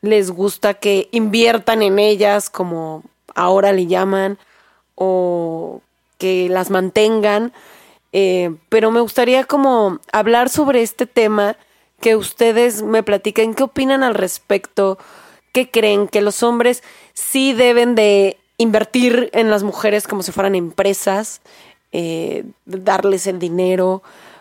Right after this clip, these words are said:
bajo qué condiciones o sin condiciones, o bla, bla, bla, porque yo ahí lo que comenté es que, pues, se necesita más bien que inviertan tiempo de calidad.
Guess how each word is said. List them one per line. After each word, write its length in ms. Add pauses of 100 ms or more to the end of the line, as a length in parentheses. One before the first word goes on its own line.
(120)
bajo 340
qué 220
condiciones 760
o 60
sin 240
condiciones, 1120
o 100
bla, 180
bla, 180
bla, 260
porque 320
yo 140
ahí 380 (520)
lo 120
que 120
comenté 500
es 160
que, 440 (420)
pues, 140
se 100
necesita 460
más 200
bien 260
que 120
inviertan 540
tiempo 420
de 120
calidad. 580